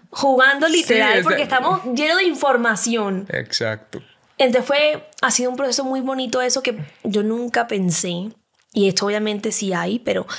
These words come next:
Speaker 1: no pensé que los hombres se trabajaban, o sea, era muy difícil o en, de pronto en mi círculo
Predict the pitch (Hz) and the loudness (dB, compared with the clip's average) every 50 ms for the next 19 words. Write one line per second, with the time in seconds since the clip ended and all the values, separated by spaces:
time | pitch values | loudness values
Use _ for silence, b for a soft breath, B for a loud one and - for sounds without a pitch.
0 | B B B B B B B 226 226 233 220 240 254 247 254 254 247 247 - 277 | B B B B B B B 2 4 4 4 4 2 2 2 2 0 2 0 0
1 | 240 220 175 - 190 185 190 226 254 - - - - b b b b b _ - | 0 0 0 0 0 -2 -2 -2 -4 -6 -8 -12 -16 b b b b b _ -4
2 | - 240 226 233 208 185 175 156 - - 294 285 233 196 185 165 226 214 202 208 | -2 -2 0 2 2 2 2 2 2 2 2 2 2 2 2 2 2 2 0 0
3 | 214 226 247 254 247 269 254 - 262 240 269 262 240 214 - - - - - - | 0 -2 -2 -2 -2 -4 -4 -4 -4 -2 0 2 2 2 2 0 -6 -12 -20 -20
4 | _ _ - 233 220 214 214 202 214 208 208 202 202 202 240 254 269 269 262 233 | _ _ -2 -2 0 0 0 -2 -2 -2 -4 -6 -4 -2 0 0 0 0 -2 -2
5 | 214 214 B B B B B - 196 202 190 - 262 269 247 226 - 196 202 214 | -4 -6 B B B B B -2 0 0 0 0 0 -2 -2 -2 0 0 0 0
6 | 240 285 | -2 -2